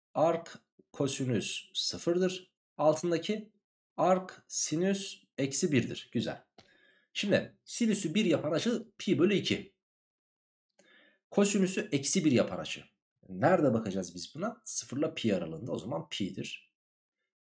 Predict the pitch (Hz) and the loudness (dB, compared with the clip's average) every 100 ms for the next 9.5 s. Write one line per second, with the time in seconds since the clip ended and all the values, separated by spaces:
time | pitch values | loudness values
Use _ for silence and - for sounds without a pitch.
0 | _ 160 - - - 190 202 196 196 - | _ -4 -4 -8 2 2 4 0 0 0
1 | 190 165 147 143 - - 120 170 165 165 | 4 4 4 0 -2 -2 0 0 -2 -4
2 | 175 175 - - _ _ _ _ _ - | -6 -6 -10 -14 _ _ _ _ _ -6
3 | - 208 196 160 156 196 202 180 160 151 | -2 0 0 0 0 0 2 2 2 -2
4 | 151 165 226 - - 151 - 220 - 104 | -4 -4 -4 -6 -6 -4 -2 -4 -2 -4
5 | 87 80 - - - - - - - 143 | -4 -10 -12 -16 -14 -12 -14 -14 -6 -6
6 | - - _ _ _ 220 220 185 165 156 | -6 -10 _ _ _ 4 6 8 6 2
7 | - 104 - 156 156 160 131 214 226 170 | 0 -2 0 2 4 4 2 0 -2 0
8 | 151 139 185 - 101 - - - - - | 0 2 0 0 -4 -6 -10 -14 -14 -6
9 | 101 - - 190 220 | -4 -4 -2 -4 -4